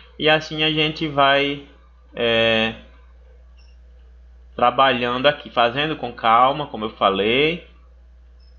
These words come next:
pra não sair de rumo, tá bom? Olha só, venho aqui e vou finalizar o traçado dela aqui, ó.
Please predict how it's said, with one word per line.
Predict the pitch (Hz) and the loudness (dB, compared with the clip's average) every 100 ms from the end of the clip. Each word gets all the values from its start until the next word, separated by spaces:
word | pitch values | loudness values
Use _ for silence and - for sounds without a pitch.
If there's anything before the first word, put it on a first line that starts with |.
| - | -6
pra | - | -4
não | 110 127 | -2 -4
sair | 127 135 127 127 123 131 - _ _ _ _ - - - | 0 2 2 0 -6 -8 -16 _ _ _ _ -20 -20 -20
de | 120 131 | -6 -4
rumo, | 117 127 117 98 90 - - | -4 -6 -6 -6 -10 -18 -14
tá | - | -6
bom? | 123 202 254 - - - - - - - - | 0 0 -2 -14 -20 -20 -20 -20 -20 -20 -18
Olha | - 107 110 | -4 -2 -2
só, | - 69 - - | -4 -6 -8 -12
venho | 113 127 | -6 -4
aqui | 131 156 165 190 190 - - - - - - - - - - - - - - - - - - - - - - - - - - - - - - - - - - - - - - - - - - - - - - - | -2 0 2 2 0 -12 -20 -20 -20 -20 -20 -20 -20 -20 -20 -20 -20 -20 -20 -20 -20 -20 -20 -20 -20 -20 -20 -20 -20 -20 -20 -20 -20 -20 -20 -20 -20 -20 -20 -20 -20 -20 -20 -20 -20 -20 -20 -20 -20 -20 -20 -14
e | 127 | -4
vou | 131 151 | 0 0
finalizar | - 156 151 143 143 | 0 0 0 2 2
o | |
traçado | 139 147 - 135 131 | 2 0 2 -2 0
dela | 131 139 | 2 2
aqui, | 151 - - | 0 -8 -18
ó. | - | -20